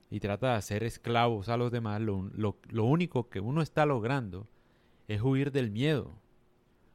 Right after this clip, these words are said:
porque al final uno vuelve esclavo a los demás de uno porque tiene miedo de que alguien lo vuelva esclavo a uno. Entonces, de eso se trata la vida en sí,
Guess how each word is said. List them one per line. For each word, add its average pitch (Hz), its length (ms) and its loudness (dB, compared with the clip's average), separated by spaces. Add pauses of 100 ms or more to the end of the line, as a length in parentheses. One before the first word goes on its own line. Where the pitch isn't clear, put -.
(120)
porque 107 260 -6
al 101 120 -2
final 127 480 2 (360)
uno 113 220 0
vuelve 131 280 4
esclavo 127 460 2
a 113 60 2
los 113 160 0
demás 131 440 -4
de 147 120 4
uno 127 360 -2 (440)
porque 113 240 -2
tiene 104 240 0
miedo 120 240 0
de 131 140 -2
que 104 120 -4
alguien 120 360 -2
lo 92 80 -4
vuelva 98 280 -4
esclavo 101 420 -4
a 95 60 -4
uno. 104 200 -8 (840)
Entonces, - 720 -4 (520)
de 95 100 0
eso 101 120 -4
se 151 140 2
trata 110 360 0
la 123 100 2
vida 123 320 2
en 95 100 -2
sí, - 300 -12